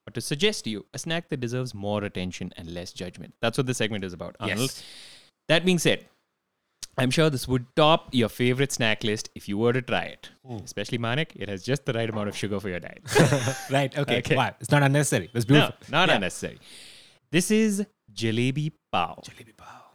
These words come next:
Speaker 1: Jalebi pao. Yes, you read that right. The genesis of this amazing snack dates back to the nineties. When I was a kid, it was a rainy Saturday afternoon. My dad bought some h-, piping hot samosa, vada, pakoda, and jalebi. What he didn't consider while buying this was the ratio of the pao to the samosa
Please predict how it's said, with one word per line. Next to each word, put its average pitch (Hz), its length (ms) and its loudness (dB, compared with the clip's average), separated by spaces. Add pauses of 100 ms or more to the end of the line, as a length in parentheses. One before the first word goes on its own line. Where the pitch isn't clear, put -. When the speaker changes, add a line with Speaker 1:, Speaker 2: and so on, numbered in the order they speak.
(160)
Speaker 1:
Jalebi 143 380 0
pao. 85 240 0 (400)
Yes, 139 220 2
you 165 80 2
read 143 160 0
that 135 160 0
right. 160 320 0
The 123 100 -6
genesis 147 480 -4
of 139 120 -8
this 113 160 -8
amazing 110 320 -6
snack 156 280 -8
dates 101 160 -6
back 92 200 -10
to 90 80 -10
the 90 180 -8
nineties. 139 640 2
When 101 120 -4
I 95 40 -2
was 98 100 -4
a 113 120 -14
kid, 156 220 -4
it 113 60 -8
was 95 140 -4
a 98 60 -6
rainy 117 280 -4
Saturday 123 320 0
afternoon. 165 420 -4 (300)
My 107 80 -6
dad 139 380 -2
bought 135 240 -2
some 120 180 -4
h-, - 220 -18 (100)
piping 196 300 0
hot 120 180 -2
samosa, 117 480 -2 (100)
vada, 127 320 0
pakoda, 120 380 -4
and 107 120 -6
jalebi. 95 360 -6 (220)
What 117 100 0
he 127 80 -2
didn't 185 180 0
consider 110 380 -2
while 95 160 -4
buying 113 320 -2
this 95 180 -6
was 107 140 -6
the 110 100 -4
ratio 123 560 0
of - 80 -18
the - 80 -10
pao 147 360 -2
to 151 120 -6
the 123 80 -6
samosa 160 500 0